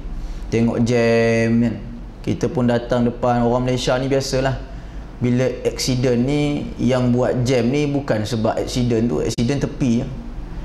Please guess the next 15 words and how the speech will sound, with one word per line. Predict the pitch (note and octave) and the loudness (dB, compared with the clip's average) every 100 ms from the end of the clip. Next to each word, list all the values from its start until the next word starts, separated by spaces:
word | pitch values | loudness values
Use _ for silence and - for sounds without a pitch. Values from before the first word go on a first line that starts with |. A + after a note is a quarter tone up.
| - A#2+ | -2 0
Yang | C3+ C#3 | 2 2
menengok | C#3+ D#3 D3+ F#2+ | 2 2 2 0
tu | C3+ | 0
yang | B2+ | 2
buat | |
lambat | B2 B2+ A2+ - | 2 2 0 -2
tu. | - - - - | -8 -8 -10 -4
Siap | B2+ - | -2 0
tak | A#2+ | 0
agak | G#2 B2 | 2 2
gambar | B2+ A#2+ A#2 | 2 2 2
nak | A#2+ A#2+ | 0 -4
upload | - A#2+ A#2 | -4 -4 -2
Instagram. | A#2 A#2+ B2 A2 G#2 - - - - - - - | -2 0 0 -2 -4 -8 -12 -12 -12 -12 -12 -4
Ada? | A#2+ C#3+ - - | 0 0 0 -6